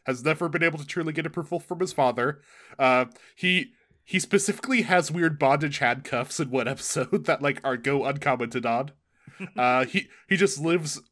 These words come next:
Speaker 1: alone in his room. He's, he's talked about, like, showering with other dudes before. I, I don't think it'd be crazy to <laughs> say, like, that's the ship they're going for.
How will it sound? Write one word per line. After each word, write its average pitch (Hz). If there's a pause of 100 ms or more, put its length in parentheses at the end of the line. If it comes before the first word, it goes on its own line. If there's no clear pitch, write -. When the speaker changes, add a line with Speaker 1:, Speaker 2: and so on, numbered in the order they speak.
(160)
Speaker 1:
alone 165
in 165
his 165
room. 147
He's, 156 (120)
he's 170
talked 233
about, 302
like, 190
showering 143
with 156
other 160
dudes 156
before. 180
I, 190 (320)
I 135
don't 220
think 330
it'd 311
be 247
crazy 190
to 165
<laughs> -
say, 196
like, 151
that's 151
the 160
ship 190
they're 165
going 113
for. 127